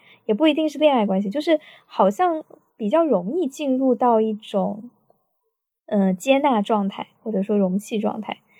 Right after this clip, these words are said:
就可能就是会有一种感觉是，嗯，好像倾向于去接纳，或者说去认识真实的这个人，就没有那么多预期，觉得他该怎么样，不该怎么样。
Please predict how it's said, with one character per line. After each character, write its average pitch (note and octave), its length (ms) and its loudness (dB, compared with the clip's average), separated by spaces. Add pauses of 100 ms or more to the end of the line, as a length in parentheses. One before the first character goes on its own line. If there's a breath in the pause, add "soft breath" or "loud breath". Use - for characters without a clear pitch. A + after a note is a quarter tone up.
(460 soft breath)
就 D4+ 120 -2
可 C#4 160 0
能 G#3 180 4
就 G4 140 0
是 F4+ 200 2
会 E4 240 2
有 G#3+ 140 4
一 A#3 40 2
种 C4+ 160 0
感 G#3 260 0
觉 F#3 140 0
是， A#3 520 2 (880)
嗯， G#3 280 2
好 G#3 120 2
像 A#3+ 100 6
倾 F#4+ 240 -6
向 F4+ 260 4
于 G3+ 80 4
去 C4+ 460 0 (1120)
接 D#4+ 220 2
纳， D#4+ 200 2
或 B3 100 2
者 B3 60 4
说 B3 100 4
去 C4+ 160 -4
认 D#4+ 240 2
识 G#3+ 220 -6
真 C4+ 240 2
实 D4+ 160 -6
的 F#3+ 120 0
这 A3+ 120 -2
个 A3 80 4
人， F#3+ 380 0 (420)
就 C4+ 140 -2
没 A3+ 140 2
有 C4+ 140 4
那 D4 120 2
么 A#3+ 140 2
多 A3+ 320 4
预 B3+ 340 -2
期， B3 340 -6
觉 G3 160 -2
得 G3 120 4
他 A3+ 260 -4
该 C#4+ 240 0
怎 A3+ 160 -6
么 A3 60 -12
样， G#3 160 -6
不 D#4 120 -10
该 - 160 -4
怎 G3+ 140 -10
么 G#3+ 60 -16
样。 A#3+ 180 -16